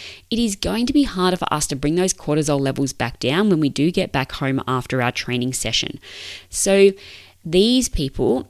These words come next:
are generally going to find it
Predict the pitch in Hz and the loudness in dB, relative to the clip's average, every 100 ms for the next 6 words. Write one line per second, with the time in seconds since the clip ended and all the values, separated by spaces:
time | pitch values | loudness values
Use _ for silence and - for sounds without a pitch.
0 | _ 170 175 165 - 160 185 208 165 160 | _ -6 -4 -2 0 0 0 0 0 0
1 | 156 156 151 - 160 143 135 - _ - | 0 0 -2 0 4 4 4 0 _ -20
2 | _ _ _ _ - - 151 143 147 - | _ _ _ _ -10 0 2 2 0 -4